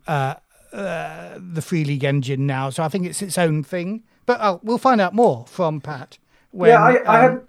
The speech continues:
Speaker 2: I hadn't thought it was a Year Zero game, but I could have. I don't. I haven't spoken to Pat about it, so I don't know. Um,
Speaker 1: Yeah,
Speaker 2: you might,
Speaker 1: no,
Speaker 2: you
Speaker 1: it's
Speaker 2: might
Speaker 1: not.
Speaker 2: know
Speaker 1: It's,
Speaker 2: more.
Speaker 1: I, I, I did confirm with her. It, she's not marketing it as a Year Zero game,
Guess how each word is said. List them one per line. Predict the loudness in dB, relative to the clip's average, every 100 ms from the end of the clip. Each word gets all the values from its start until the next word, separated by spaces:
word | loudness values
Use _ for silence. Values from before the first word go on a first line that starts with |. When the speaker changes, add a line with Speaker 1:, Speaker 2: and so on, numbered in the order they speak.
| 2
Speaker 2:
I | 4
hadn't | 4 0
thought | 0 0 0
it | -6
was | -6
a | -2
Year | -2 -2
Zero | 0 2 2 -2 -10 _ _
game, | 0 0 0
but | -2 0
I | -2
could | -2 -4
have. | -4 -10 _ -4
I | 2
don't. | 2 0 -2
I | 2
haven't | 2 0
spoken | 0 0 -2
to |
Pat | -8 -6
about | 0 0 0
it, | -4
so | -2
I |
don't | 0 -2 -4 -6
know. | -2 -2 -2 -4 -8 -12 -18 _ _ _
Um, | -10 -8 -8 -8
Speaker 1:
Yeah, | -4 -2 0 0
Speaker 2:
you |
might, | 2 4
Speaker 1:
no, | 4
Speaker 2:
you |
Speaker 1:
it's | 4
Speaker 2:
might | 4
Speaker 1:
not. | 4 4
Speaker 2:
know |
Speaker 1:
It's, | 2 0
Speaker 2:
more. | 0
Speaker 1:
I, | 2 2
I, | 2 -2 0 0
I |
did | 0 -2
confirm | -2 -2 0 0
with | 0
her. | -2
It, | -4 -6 -10
she's | -8 -4
not | -2 -2 -2
marketing | -8 -8 -10 -8
it | -8
as | -10
a | -6
Year | -4 -2
Zero | -4 -6 -6
game, | -8 -8 -8